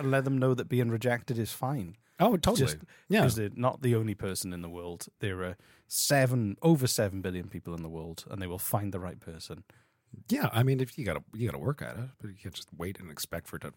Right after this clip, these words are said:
Speaker 2: fall in your lap, right? It's like anything, you gotta put forth effort. But, like, yeah.
Speaker 1: Well, yeah, you gotta.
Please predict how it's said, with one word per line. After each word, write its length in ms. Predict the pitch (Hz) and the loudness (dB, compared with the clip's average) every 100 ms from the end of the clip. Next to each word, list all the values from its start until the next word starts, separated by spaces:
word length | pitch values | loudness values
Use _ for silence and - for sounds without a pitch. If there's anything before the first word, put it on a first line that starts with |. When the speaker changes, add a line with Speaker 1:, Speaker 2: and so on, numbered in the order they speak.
| - | -8
Speaker 2:
fall 140 | 87 | -6
in 60 | 80 | -6
your 80 | 76 | -4
lap, 320 | 117 73 - | -4 -6 -12
right? 240 | 95 82 123 | -12 -8 -10
It's 180 | 104 - | -8 -10
like 160 | 76 - | -8 -10
anything, 380 | 95 73 92 - | -10 -10 -14 -16
you 80 | 87 | -18
gotta 100 | 78 | -16
put 140 | - 71 | -14 -12
forth 220 | 76 73 | -12 -10
effort. 300 | 87 78 85 | -10 -10 -12
But, 140 | 73 71 | -14 -12
like, 140 | 98 | -8
yeah. 140 | 131 120 _ _ - | -8 -8 _ _ 0
Speaker 1:
Well, 80 | 269 | 2
yeah, 140 | 95 | 2
you 100 | - | 0
gotta. 200 | - 90 | -6 -10